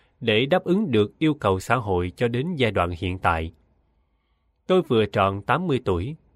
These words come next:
đánh dấu mốc từ mang thân tứ đại ngũ uẩn, trở thành một người tu hành, an trụ trong nhà Phật. Thân người nếu do vô minh, chấp trước, sai lầm, dẫn đến đau khổ, thì gọi đó là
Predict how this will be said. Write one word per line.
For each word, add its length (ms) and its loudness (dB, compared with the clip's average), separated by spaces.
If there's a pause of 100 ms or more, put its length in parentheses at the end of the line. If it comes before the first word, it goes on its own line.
(120)
đánh 160 0
dấu 180 2
mốc 220 2 (160)
từ 220 2
mang 300 -2
thân 220 -2
tứ 180 0
đại 240 -2
ngũ 240 0 (100)
uẩn, 220 -4 (380)
trở 100 4 (100)
thành 180 -2
một 260 -4
người 160 0
tu 240 0
hành, 320 -4 (200)
an 240 -2
trụ 280 -2 (120)
trong 180 0
nhà 180 -2
Phật. 260 -2 (1200)
Thân 220 2
người 300 2
nếu 280 2
do 260 0
vô 220 2
minh, 320 0 (180)
chấp 260 -2
trước, 220 2 (200)
sai 300 -2
lầm, 280 0 (480)
dẫn 240 2
đến 160 0
đau 180 0
khổ, 420 -2 (360)
thì 160 0
gọi 280 2
đó 260 -2
là 160 -2